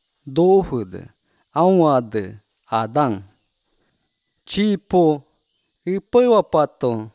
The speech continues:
aihutade udihuade. Adão, aumpiche, finhacho,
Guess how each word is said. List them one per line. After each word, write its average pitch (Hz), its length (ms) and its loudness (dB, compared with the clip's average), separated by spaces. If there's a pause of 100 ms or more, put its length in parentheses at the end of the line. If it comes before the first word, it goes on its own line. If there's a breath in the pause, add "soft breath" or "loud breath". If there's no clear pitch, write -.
(340)
aihutade 139 1500 -2 (220)
udihuade. 113 760 -6 (880)
Adão, 135 680 0 (200)
aumpiche, 123 840 -4 (400)
finhacho, 139 560 -2